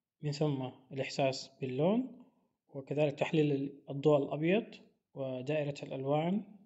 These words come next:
اللي ممكن تكون معروفة، آه، بدائرة الألوان بصورة شائعة، لكن حنتعرف عليها من جانب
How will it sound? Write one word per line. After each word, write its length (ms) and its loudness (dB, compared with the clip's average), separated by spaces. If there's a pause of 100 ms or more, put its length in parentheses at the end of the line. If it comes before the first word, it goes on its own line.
(220)
اللي 200 -8
ممكن 340 -8
تكون 260 -4
معروفة، 540 -2 (720)
آه، 540 -8 (320)
بدائرة 480 2
الألوان 460 0
بصورة 420 0
شائعة، 500 2
لكن 360 0
حنتعرف 600 0
عليها 260 2
من 160 -2
جانب 300 0